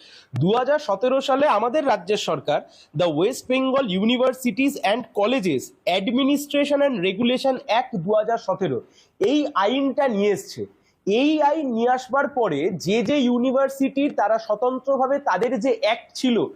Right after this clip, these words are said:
তার চাইতে ওভাররাইডিং করে এই অ্যাক্টের এফেক্ট অনেক বেশি। ফলে রাজ্য সরকার চাইলে অনেক কিছু করতে পারে, এক নাম্বার কথা। দু নাম্বার কথা, এই যে সিসিটিভি নিয়ে এক্ষুনি আলোচনা হচ্ছিল, সুদীপ একটি মামলা করেছিল, কিন্তু তারপরেও আমি তোমাকে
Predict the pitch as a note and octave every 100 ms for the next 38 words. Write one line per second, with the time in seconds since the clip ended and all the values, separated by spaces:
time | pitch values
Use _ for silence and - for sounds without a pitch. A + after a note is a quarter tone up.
0 | - _ - G#3 A3 C#4+ C#4+ D4+ C4 A#3
1 | C4+ C4 C#4 C4+ C#4+ C#4+ D4 C4+ B3+ C4
2 | B3+ D4 C4 G3+ C4+ - G#3+ A#3 F#3+ E3+
3 | G#3+ D3+ A2+ _ _ - C#4 C#4+ A3 G3
4 | C#4+ D4 D4 D4+ D#4 - A#3+ C4+ D4+ A#3+
5 | D4+ - C#4+ B3+ G3 E3 - C#3 A#2 A2+
6 | G3+ B3+ C#4 A3+ D#3 C3+ - - _ _
7 | D3 D3 B3 D4 D4+ D4 C#4+ C#4 D4+ C#4
8 | C#4+ B3 D4 C#4+ D4+ D4+ D4+ C#4 - C4+
9 | C4+ G3+ A3 A#3+ A#3+ G#3 G#3 F3+ E3 A#3+
10 | A3+ A3 C4 C#4 D4 C4 A3 A#3 B3+ B3+
11 | C4+ C#4 C#4 C4 B3 C4+ - A3+ A#3+ B3
12 | B3+ F3+ C3+ - - - F3+ A3 A#3 B3
13 | C#4